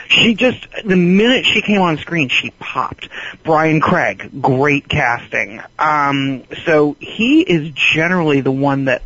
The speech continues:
I tend to make my go-to guy. I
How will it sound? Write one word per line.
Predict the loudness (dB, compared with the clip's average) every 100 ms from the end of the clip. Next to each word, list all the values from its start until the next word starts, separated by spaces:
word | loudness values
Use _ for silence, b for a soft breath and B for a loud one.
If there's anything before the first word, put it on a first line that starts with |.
| -2
I | 0 2 2 0 -2 -8 -8
tend | -2 -2 -2
to | -2
make | 0 -2 -2
my | -2 -2 -4
go-to | -4 -4 -4 -4 -6 -2
guy. | -2 -2 -4 B B B B
I | -2